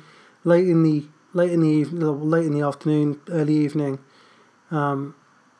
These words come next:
and so we don't have time to kind of do a lot of things. I mean, in the morning, I get up at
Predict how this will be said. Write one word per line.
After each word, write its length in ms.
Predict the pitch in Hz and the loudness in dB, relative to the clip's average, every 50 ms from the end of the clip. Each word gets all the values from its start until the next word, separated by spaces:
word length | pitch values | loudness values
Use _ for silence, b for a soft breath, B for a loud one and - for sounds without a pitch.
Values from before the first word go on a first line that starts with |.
| _ _ - - - - | _ _ -20 -8 -2 -2
and 100 | 170 160 | 0 2
so 140 | - 185 | 4 4
we 80 | 180 175 | 4 4
don't 160 | 208 220 226 | 4 4 4
have 160 | 165 165 156 | 4 2 0
time 260 | - - 180 185 196 180 | 0 2 2 2 2 2
to 60 | - | 0
kind 180 | - - 156 151 | 0 0 0 0
of 100 | 143 147 | 0 2
do 440 | - 156 151 151 151 151 165 - - - - - - - - - - - - - - - | 2 4 4 4 4 2 0 -2 -8 -18 -20 -20 -20 -20 -20 -20 -20 -20 -20 -20 -6 0
a 60 | 185 | 2
lot 200 | 165 170 185 180 | 4 4 4 2
of 80 | 151 - | 0 0
things. 460 | - 208 233 226 160 127 131 123 - | 0 2 2 2 2 -2 -4 -2 0
I 20 | 170 | 2
mean, 140 | 175 165 | 4 4
in 80 | 170 170 | 4 4
the 80 | 175 185 | 4 4
morning, 340 | 196 208 202 185 165 156 | 4 4 4 4 4 4
I 100 | 165 180 165 | 4 2 2
get 140 | 170 180 156 | 0 -2 -4
up 200 | 156 - - - | -4 -4 -4 -6
at 160 | 143 139 | -6 -6